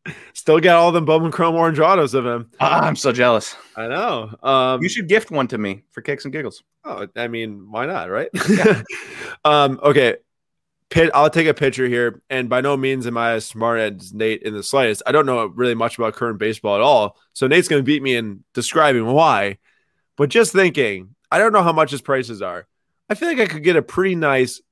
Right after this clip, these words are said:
Speaker 1: graded Jacob deGrom Topps flagship rookie numbered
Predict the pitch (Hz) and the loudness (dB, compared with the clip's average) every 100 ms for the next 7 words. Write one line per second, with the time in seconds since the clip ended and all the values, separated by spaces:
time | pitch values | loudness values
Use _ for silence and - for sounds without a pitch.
0 | - 123 139 147 151 147 123 139 147 139 | -12 0 2 4 4 2 2 0 0 -4
1 | 127 131 120 117 - 123 123 - - - | -2 2 2 0 -2 2 2 0 -14 -2
2 | 117 113 - 101 110 110 113 110 - _ | 0 0 -6 -8 -6 -6 -6 -8 -10 _
3 | - 139 175 220 170 95 87 | -10 0 2 4 4 2 -6